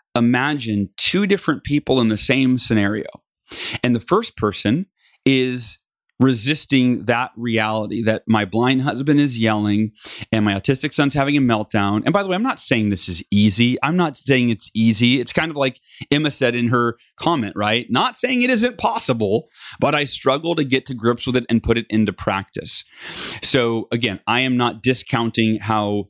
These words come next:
challenging this is. I'm just saying that if you want to experience inner freedom in the midst of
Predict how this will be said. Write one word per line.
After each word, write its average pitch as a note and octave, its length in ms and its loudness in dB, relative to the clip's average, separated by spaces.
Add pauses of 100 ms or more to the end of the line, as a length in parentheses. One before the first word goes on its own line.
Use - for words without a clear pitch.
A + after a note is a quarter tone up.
challenging E3 540 0
this G2+ 160 -2
is. G#2 120 2
I'm B2 140 2
just B2 120 -2
saying G3 220 2
that A#2+ 180 -2
if F3 220 0
you E3+ 120 -2
want C#3+ 300 2
to D3+ 160 2
experience B2 560 0
inner A#2+ 180 2
freedom C3 320 2
in A2+ 80 2
the G#2+ 60 4
midst A2 400 0
of A#2 240 2